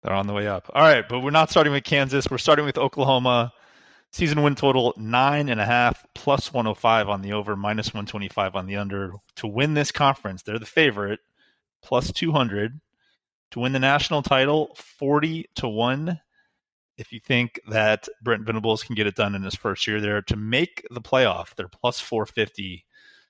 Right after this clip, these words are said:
It's an interesting number to me. The, the, the favorite to win one of the Power Five conferences is plus four fifty to make the college football playoff. I think that speaks a lot to this conference this year and how it's just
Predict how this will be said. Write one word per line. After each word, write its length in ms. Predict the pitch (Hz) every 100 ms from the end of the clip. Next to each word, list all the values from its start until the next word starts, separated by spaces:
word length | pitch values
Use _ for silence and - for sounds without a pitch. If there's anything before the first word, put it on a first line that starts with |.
| _ _ _
It's 80 | 143
an 60 |
interesting 400 | 156 - - 147
number 240 | 131 127 127
to 60 |
me. 500 | 123 123 120 117 107 _ -
The, 100 | 107 _
the, 360 | 123 117 110 107 _ _ _
the 140 | 117 104
favorite 720 | - 147 151 131 113 113 - - - _ _ _
to 80 | 123
win 480 | 123 120 117 117 - _ _ _ _ _ _ _ _ _ _ _ _ -
one 100 | 120
of 20 |
the 80 | 113
Power 220 | 135 131
Five 240 | 135 120
conferences 480 | - 127 123 107 95
is 80 | 98
plus 320 | - 127 113
four 180 | - 113
fifty 460 | - 113 - 98 92
to 120 | -
make 320 | 104 101 107 -
the 80 |
college 260 | 110 101 95
football 280 | 117 98 95
playoff. 240 | 107 98 -
I 40 |
think 200 | - 156
that 160 | 127 117
speaks 280 | - 120 -
a 60 |
lot 340 | 101 110 107 -
to 200 | 117 101
this 200 | 98 -
conference 400 | 104 95 - -
this 220 | 95 -
year 100 | 101
and 80 | 95
how 200 | 113 101
it's 140 | -
just 340 | - 95 -